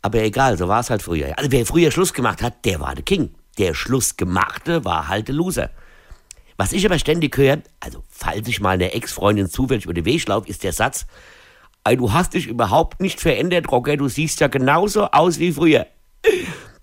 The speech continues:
Ist ja eigentlich ein Kompliment. Also eigentlich bedeutet es ja, dass die vielen Jahre an dir und deinem Körper relativ spurlos vorbeigegangen sind. Ich meine, ist ja grundsätzlich was Schönes. Normalerweise, ja.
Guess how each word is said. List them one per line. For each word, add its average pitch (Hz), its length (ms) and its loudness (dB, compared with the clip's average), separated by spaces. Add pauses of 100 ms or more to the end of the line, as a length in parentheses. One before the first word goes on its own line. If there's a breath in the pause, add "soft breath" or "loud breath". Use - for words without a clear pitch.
(760)
Ist - 200 0
ja 131 80 -4
eigentlich 117 500 -2
ein - 60 -4
Kompliment. 135 480 2 (200)
Also - 140 -4
eigentlich 135 320 -2
bedeutet 127 400 2
es 127 60 -8
ja, 147 140 2
dass 120 200 -2
die 117 140 -2
vielen 139 400 0
Jahre 104 420 0
an 95 160 -2
dir 127 160 2
und 151 80 2
deinem 95 240 -2
Körper 127 380 2 (600 loud breath)
relativ 117 460 2
spurlos 120 480 4
vorbeigegangen 113 600 2
sind. 64 180 -8
Ich - 100 -12
meine, - 200 -2
ist - 160 -2
ja 117 80 2
grundsätzlich 104 520 0
was 107 140 0
Schönes. 135 400 -2 (320)
Normalerweise, 92 1040 2 (300 soft breath)
ja. 123 180 0